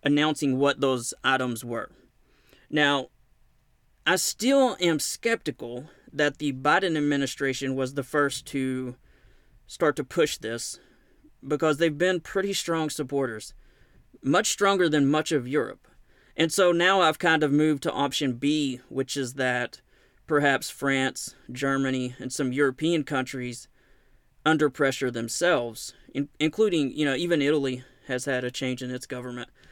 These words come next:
And so I think perhaps Europe was the one that says they have to lay out some bare minimum negotiating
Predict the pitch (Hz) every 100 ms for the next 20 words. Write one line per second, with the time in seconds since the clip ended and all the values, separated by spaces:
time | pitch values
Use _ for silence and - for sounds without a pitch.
0 | - 156 147 170 156 - _ 139 - 180
1 | 147 - - 165 151 147 - - - _
2 | 127 151 131 123 - 135 135 135 127 127
3 | 127 123 - 123 131 139 131 151 - 156
4 | 151 147 139 131 - - - _ - -
5 | 139 123 123 _ _ - - _ 139 151
6 | 165 151 143 139 135 123 - - _ _
7 | _ _ _ - 143 131 135 135 135 127
8 | 127 120 127